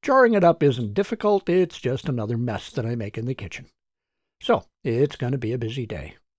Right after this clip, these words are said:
Thanks, Anne, for the coffees on Buy Me a Coffee. I hope you and the other monthly members enjoyed Chapter ten of Book six, posted a few days ago. If you haven't seen it yet, go check it out. I hope all of you are getting your Christmas things done in a timely manner.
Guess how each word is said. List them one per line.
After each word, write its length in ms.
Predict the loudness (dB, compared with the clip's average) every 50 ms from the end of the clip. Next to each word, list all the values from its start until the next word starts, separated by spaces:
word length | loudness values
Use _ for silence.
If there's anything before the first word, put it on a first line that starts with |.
| _ _ _ _ _ _ _ _ _ _ _ _ _ _ -4
Thanks, 260 | -4 -4 -2 -2 0
Anne, 320 | 0 2 2 0 -2 -4 -4
for 140 | -4 -4
the 80 | -2 -2
coffees 480 | 0 0 0 0 0 -2 -4 -2 0 0
on 180 | 0 0 0
Buy 200 | -2 -2 -2 -2
Me 160 | -2 -4 -6
a 60 | -8 -8
Coffee. 480 | -8 -10 -10 -6 -6 -6 -6 -6 -8 -14 _ _ _ _ _ _
I 140 | -4 -4 0
hope 280 | 2 0 0 0 -2 -4
you 320 | -2 0 2 2 2 2
and 160 | 0 0 0
the 120 | -2 -2 -2
other 240 | -2 0 2 2 0
monthly 360 | 0 -2 -6 -4 -4 -4 -2
members 480 | -2 -4 -6 -6 -6 -6 -6 -6 -8 -10 -10
enjoyed 600 | -8 -6 -6 -4 -2 -2 0 0 -2 -2 -4 -6
Chapter 400 | -6 -6 -6 -6 -8 -10 -12 -12
ten 460 | -6 -4 -2 -2 0 -2 -2 -4 -4
of 140 | -6 -6 -6
Book 200 | -8 -10 -10 -8
six, 440 | -6 -4 -4 -4 -6 -10 -18 -20 -20 _ _ -6
posted 360 | -6 -6 -6 -4 -4 -4 -4
a 60 | -6
few 180 | -8 -10 -8 -4
days 280 | -2 -2 -2 -2 -4
ago. 320 | -8 -12 -12 -16 -16 -18 _ _ _ _ _ _ _ _ _ _ -10
If 140 | -8 -6 -4
you 100 | -4 -4
haven't 300 | -4 -4 -6 -6 -8 -2
seen 200 | -2 0 0 0
it 100 | -2 -2
yet, 260 | -2 -2 -2 -2 -6 _ _ _ _ _ -12
go 140 | -10 -10 -10
check 260 | -10 -10 -12 -6 -4
it 60 | -2 -2
out. 220 | -2 -4 -6 -10 _ _ _ _ _ _ _ _ _ _ _ _ _ _
I 80 | -8 -6
hope 260 | -2 -2 -2 0 0
all 180 | 2 4 4 4
of 120 | 4 2
you 180 | 2 2 2 2
are 100 | 2 2
getting 300 | 2 2 0 0 0 -2
your 160 | -2 -4 -6
Christmas 460 | -4 -2 -2 -2 0 0 -2 -4 -2 -4
things 360 | -4 -4 -2 -2 -4 -4 -4
done 280 | -2 -2 -2 -2 -2
in 120 | -4 -4 -6
a 60 | -6
timely 440 | -6 -6 -4 -4 -2 -2 -2 -2 -2
manner. 400 | -4 -4 -4 -6 -10 -12 -16